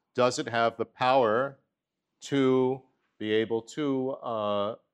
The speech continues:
uh, establish something as a validly knowable, findable thing? And does it have the power to be able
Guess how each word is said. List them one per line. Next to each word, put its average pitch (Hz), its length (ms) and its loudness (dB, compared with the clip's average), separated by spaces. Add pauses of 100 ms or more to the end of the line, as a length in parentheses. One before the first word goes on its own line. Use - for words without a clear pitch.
(260)
uh, 90 280 -14
establish 127 540 -2
something 127 400 -4
as 107 540 -4
a 104 200 -4
validly 120 500 -2
knowable, 113 560 0
findable 113 500 -2 (100)
thing? 151 420 -4 (760)
And 107 240 -2
does 107 180 0
it 113 100 -8
have 110 200 -2
the 113 80 -6
power 117 500 0
to 117 320 -8
be 104 160 -4
able 101 200 -6